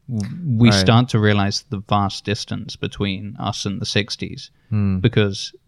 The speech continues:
Speaker 1: this isn't a idealized version of the sixties. This is a normal place. It's a normal home. It's Texas and
Speaker 2: Mm-hmm.
Speaker 1: California and Florida in this time period.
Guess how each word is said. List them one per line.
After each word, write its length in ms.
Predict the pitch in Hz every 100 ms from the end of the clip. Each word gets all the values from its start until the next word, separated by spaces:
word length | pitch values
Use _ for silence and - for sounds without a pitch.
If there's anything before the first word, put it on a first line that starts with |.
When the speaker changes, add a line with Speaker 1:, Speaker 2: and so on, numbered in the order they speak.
| -
Speaker 1:
this 260 | 123 107 117
isn't 360 | 107 113 101
a 400 | 101 98 98 95 _ _ _ _ _ _ -
idealized 760 | 104 98 107 95 92 92 -
version 380 | - 95 - 104
of 100 | 101
the 80 | -
sixties. 640 | - 123 - - 131 - _ _ _
This 220 | 104 -
is 380 | 101 95 107 - _ _ _ _ _ -
a 60 |
normal 640 | 101 98 104 101 98 95 104 _ _ _
place. 380 | - 127 110 -
It's 160 | - -
a 40 |
normal 400 | 101 104 110 101
home. 440 | - 113 107 98 - _ _
It's 480 | 110 98 107 - - _ _ _
Texas 680 | - 104 - 101 98 98 -
and 320 | 107 - - _ -
Speaker 2:
Mm-hmm. 180 | 117 110
Speaker 1:
California 720 | 107 104 98 101 98 98 98 98
and 160 | 98 -
Florida 500 | 101 95 98 98 101
in 220 | 101 98
this 300 | 95 95 -
time 360 | - 110 107 110
period. 480 | - 117 113 -